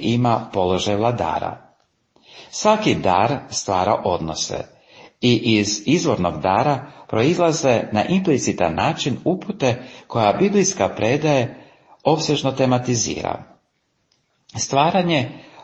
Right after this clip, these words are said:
ustanovljuje prije svega temeljni odnos između čovjeka i Boga, savez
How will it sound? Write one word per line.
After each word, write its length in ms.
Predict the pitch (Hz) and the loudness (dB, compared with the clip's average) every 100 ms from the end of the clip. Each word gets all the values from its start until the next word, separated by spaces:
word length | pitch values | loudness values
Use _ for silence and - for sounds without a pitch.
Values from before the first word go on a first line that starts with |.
| _ | _
ustanovljuje 920 | - 107 113 101 131 175 170 139 101 | -4 -2 0 2 2 2 2 2 0
prije 280 | - 101 87 | 0 0 0
svega 480 | - - 139 160 123 - - _ | -2 0 0 0 -2 -4 -20 _
temeljni 500 | - 175 180 120 95 - | 0 4 4 2 0 2
odnos 420 | 104 117 135 - | 0 2 -2 -2
između 400 | 104 107 95 87 | 0 0 -2 -6
čovjeka 840 | - 101 101 117 117 120 113 117 - | -4 -2 0 -2 -2 -2 -4 -4 -6
i 100 | 127 | -4
Boga, 520 | 92 80 - - - - - - - | -2 -2 -4 -10 -12 -20 -20 -20 -8
savez 720 | - 104 95 113 165 151 | -2 0 2 2 0 0